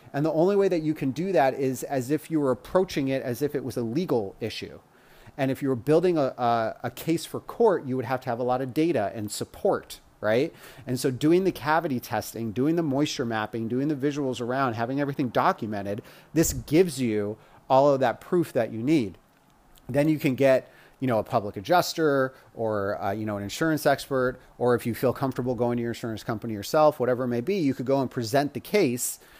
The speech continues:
And now you have a leg to stand on that says, "I don't really care what your local guy said. I had somebody come out and we found that there was mold in this wall fifteen feet away from where they said that they have to remove stuff from, which means we have to remove everything between here and that fifteen feet away." And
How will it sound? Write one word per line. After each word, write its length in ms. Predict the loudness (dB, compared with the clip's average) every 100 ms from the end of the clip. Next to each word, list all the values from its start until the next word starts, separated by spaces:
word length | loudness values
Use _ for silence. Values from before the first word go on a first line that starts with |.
| -20 _ _ -6
And 140 | -2 0
now 540 | 2 2 2 0 -4 _ _
you 140 | 0 2
have 100 | 4
a 40 |
leg 220 | 2 2
to 60 | 0
stand 340 | -2 0 2
on 160 | 2 0
that 80 | -2
says, 300 | 0 0 0 -2
"I 60 | 0
don't 160 | 0
really 180 | 0 0
care 280 | 0 -2 0
what 160 | 0
your 120 | 0 0
local 320 | 0 0 0
guy 220 | 0 0
said. 400 | -2 0 0 -2 -12 -18 -2
I 140 | 2
had 140 | 2
somebody 300 | 2 0 0
come 200 | -2 -4
out 300 | -2 0 0
and 80 | -2
we 100 | -2
found 340 | 0 0 2 0
that 120 | 2
there 100 | 0
was 180 | 0 -2
mold 320 | -2 -2 -2
in 100 | -2
this 200 | -4 -2
wall 420 | 2 4 4 2
fifteen 400 | -4 -6 -4 -4
feet 180 | -2 -2
away 280 | 0 2 2
from 200 | 0 -6
where 140 | -4
they 100 | -4
said 180 | -4 -6
that 80 | -4
they 100 | -4
have 140 | -4 -6
to 60 |
remove 240 | -6 -6 -2
stuff 220 | -4 0
from, 220 | 0 0
which 160 | -2 0
means 240 | 0 0
we 160 | 0 0
have 160 | 0
to 80 | -2
remove 280 | -2 -2 -4
everything 500 | -4 -4 -4 -6 -6
between 340 | -8 -6 -6
here 220 | -4 -6 -6
and 100 | -8
that 140 | -10
fifteen 280 | -12 -12 -12
feet 200 | -10 -10
away." 180 | -10 -14 _ _ _ _ -20 -20 -20 -20 _ -6
And 400 | -4 -4 -6